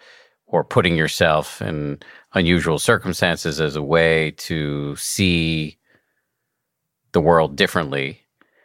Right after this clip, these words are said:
But I wanna still see if I can get you to hone in on not the mechanism, but the goal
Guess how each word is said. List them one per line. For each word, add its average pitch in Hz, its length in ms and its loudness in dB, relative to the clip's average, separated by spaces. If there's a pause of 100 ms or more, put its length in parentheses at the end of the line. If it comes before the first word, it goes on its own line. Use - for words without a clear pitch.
(400)
But 104 140 6
I 101 80 6
wanna 143 360 2
still - 640 0
see 120 240 2
if 110 100 2
I 98 100 4
can 98 140 -2
get 90 260 0
you 104 60 4
to 87 100 2
hone 95 340 0
in 85 260 2
on 76 640 0 (840)
not 95 280 2
the 107 80 4
mechanism, 85 800 0
but 85 260 0 (160)
the 78 460 2 (1400)
goal 80 600 2